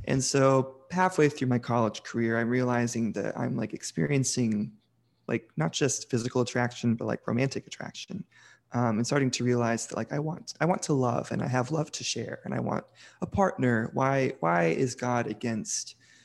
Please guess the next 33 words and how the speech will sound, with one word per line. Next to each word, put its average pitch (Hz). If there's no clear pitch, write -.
very 127
simple, 123
mundane 117
desires? 120
Um, 117
and 127
so 123
all 180
that 160
to 156
say, 139
went 151
on 147
kind 143
of 131
a, 123
uh, 120
my 127
faith 139
started 123
to -
change. 117
My, 117
this 123
was 123
at -
the 113
time 123
when 117
the 107
school 143
was 117
undergoing, 113